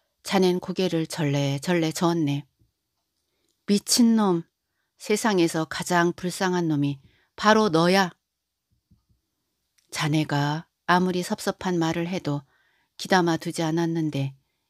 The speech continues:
이번에는 아니었네. 세상에서 가장 불쌍한 놈이 나라는 말에 발끈했어. 편안히 잘 살고 있는데 왜 악담이냐고 했지만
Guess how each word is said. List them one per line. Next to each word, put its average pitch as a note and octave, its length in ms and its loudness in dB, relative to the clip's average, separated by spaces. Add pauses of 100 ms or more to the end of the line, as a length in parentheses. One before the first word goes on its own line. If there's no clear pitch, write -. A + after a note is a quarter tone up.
이번에는 E3+ 580 2
아니었네. D#3 680 0 (1400)
세상에서 G#3 640 2
가장 F#3 400 -2
불쌍한 F3+ 500 -2
놈이 D#3 300 2
나라는 E3+ 460 0
말에 C#3+ 380 -4 (200)
발끈했어. E3 800 -6 (1000)
편안히 D3+ 1000 0 (280)
잘 F3 340 -2
살고 F3 360 -4
있는데 D#3+ 540 -2 (500)
왜 G3+ 140 2
악담이냐고 F#3+ 760 0
했지만 D#3 560 -4